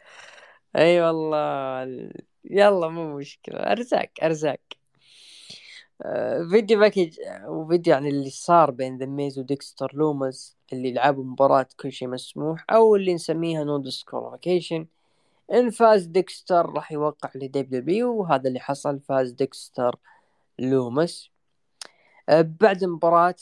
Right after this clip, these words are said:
كانوا حاطين شنطة، وكان ديكستر يوزع الفلوس لين ما سرق هذا ميز، لكن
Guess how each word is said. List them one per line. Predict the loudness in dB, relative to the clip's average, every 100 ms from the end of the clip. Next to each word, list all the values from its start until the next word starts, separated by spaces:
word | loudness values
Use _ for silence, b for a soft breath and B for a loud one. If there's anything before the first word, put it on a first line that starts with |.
| -14
كانوا | -12 -10 -12
حاطين | -8 -8 -6 -8
شنطة، | -8 -8 -8 -4
وكان | -4 -4 -8 -6 -4
ديكستر | -4 -6 -4 -2
يوزع | 0 0 0 2 2
الفلوس | 2 -2 -4 0 4 6 4 -2 -12
لين | -14 -14 -8
ما | -8 -6
سرق | -4 -4 -4
هذا | -8 -8
ميز، | -4 -4 -4 -8
لكن | -10 -12 -18